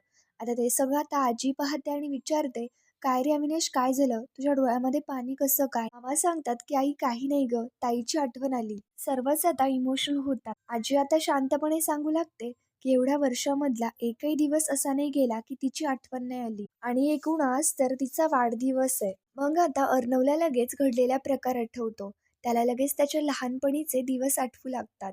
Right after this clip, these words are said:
त्याला आता सर्वच कटू दिवस आठवतात. इकडे आता वल्लरी लगेच म्हणते की "असं डोळ्यातून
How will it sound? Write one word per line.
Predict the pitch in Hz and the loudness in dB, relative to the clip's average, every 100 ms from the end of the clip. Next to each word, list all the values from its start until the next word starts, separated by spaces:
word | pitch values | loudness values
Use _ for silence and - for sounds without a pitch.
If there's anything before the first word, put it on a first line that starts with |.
| - - | -14 -8
त्याला | 226 247 | 0 2
आता | 339 - 269 | 2 2 2
सर्वच | 311 277 269 302 | 4 4 4 0
कटू | - 285 277 | 0 0 0
दिवस | 262 262 285 | 0 0 2
आठवतात. | 233 - 233 214 202 - _ | 0 -4 -14 -12 -14 -14 _
इकडे | 262 254 262 | -8 0 0
आता | 262 311 | 2 2
वल्लरी | 294 247 254 285 | 2 2 2 2
लगेच | 294 302 - 320 | 0 0 -4 -4
म्हणते | 320 285 226 - _ _ 269 | -6 -4 -6 -8 _ _ -4
की | |
"असं | 262 302 | 0 2
डोळ्यातून | 277 247 247 269 | 4 4 2 -2